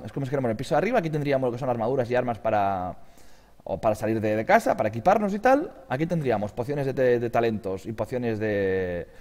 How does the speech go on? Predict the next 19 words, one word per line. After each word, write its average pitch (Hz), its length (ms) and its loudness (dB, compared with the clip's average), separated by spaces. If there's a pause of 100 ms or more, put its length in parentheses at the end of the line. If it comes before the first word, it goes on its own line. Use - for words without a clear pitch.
(120)
o 113 100 -2
pescados, 160 520 2
¿vale? 196 200 2
Para, 98 380 0
para 90 180 -4
poder 104 220 -2
salir, 104 260 -4
eh, 95 220 -2
bufados. 165 640 2 (480)
Y 131 80 0
tenemos 147 260 2
aquí 175 320 -2 (1080)
la 131 140 4
otra 147 160 2
escotilla, 98 400 -6
¿vale? 135 240 0 (1120)
Siguiente 160 300 0
escotilla, 110 440 -4
bajamos. 113 600 -2